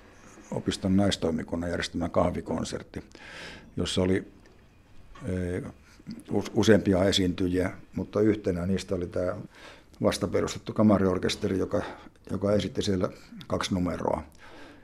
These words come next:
Ja toinen niistä numeroista, eli tämä italialaisen Francesco Geminianin Concerto Grosso, oli silloin ohjelmassa, ja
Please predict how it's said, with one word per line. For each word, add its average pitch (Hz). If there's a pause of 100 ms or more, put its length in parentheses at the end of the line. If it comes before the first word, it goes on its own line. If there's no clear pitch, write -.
(140)
Ja 92
toinen 95
niistä 90
numeroista, 95
eli 85
tämä 90 (1120)
italialaisen 90
Francesco 92
Geminianin 92
Concerto 90
Grosso, 92 (800)
oli 92
silloin 104
ohjelmassa, 95
ja 95